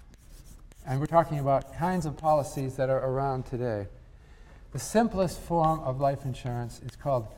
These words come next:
term insurance. Okay? And this is insurance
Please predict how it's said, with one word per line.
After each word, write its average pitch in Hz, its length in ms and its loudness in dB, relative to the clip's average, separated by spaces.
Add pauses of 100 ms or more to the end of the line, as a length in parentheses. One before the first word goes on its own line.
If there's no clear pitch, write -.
(320)
term 180 480 2
insurance. 131 760 -4 (1400)
Okay? 123 340 -4 (500)
And 143 140 0
this 202 180 0
is 165 280 0 (100)
insurance 156 640 0